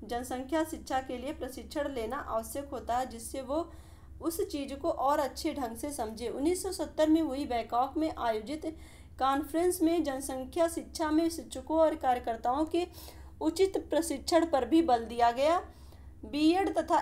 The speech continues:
एमएड के पाठ्यक्रम में जनसंख्या शिक्षा को सम्मिलित कर उसका उचित प्रशिक्षण हो रहा है। अतः कहा जा सकता है कि शिक्षकों को कार्यकर्ताओं का प्रशिक्षण आयोजित करने,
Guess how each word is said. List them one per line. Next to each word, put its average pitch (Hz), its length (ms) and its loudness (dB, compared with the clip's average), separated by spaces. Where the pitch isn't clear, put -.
एमएड 285 400 4
के 349 120 -2
पाठ्यक्रम 269 540 2
में 320 160 6
जनसंख्या 254 540 0
शिक्षा 294 300 -4
को 285 200 -4
सम्मिलित 294 420 -2
कर 285 180 0
उसका 269 360 -4
उचित 320 380 -4
प्रशिक्षण 254 500 -6
हो 240 220 -4
रहा 220 200 2
है। 214 280 -2
अतः 320 280 0
कहा 247 320 2
जा 254 180 2
सकता 214 320 -4
है 202 140 0
कि 330 300 -2
शिक्षकों 320 440 -2
को 381 160 0
कार्यकर्ताओं 262 840 2
का 330 100 4
प्रशिक्षण 302 600 -2
आयोजित 226 500 0
करने, 233 600 -2